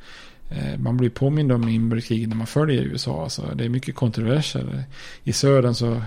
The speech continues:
flaggar man konfederationsflaggor på stadshus och man vill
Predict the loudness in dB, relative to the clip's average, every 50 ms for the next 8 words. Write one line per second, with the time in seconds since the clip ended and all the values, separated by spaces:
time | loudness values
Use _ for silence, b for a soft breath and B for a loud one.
0 | -6 -8 -12 -14 -18 -18 -6 -2 2 2 4 4 4 4 4 4 4 2 2 2
1 | 0 0 0 0 0 0 0 0 0 0 0 0 -2 -4 -2 -2 0 0 0 0
2 | -2 -2 -4 -6 -4 -2 0 0 0 -2 -4 -6 -4 -2 0 0 0 0 -2 -2
3 | -4 -2 -2 -2 -2 -2 -4 -6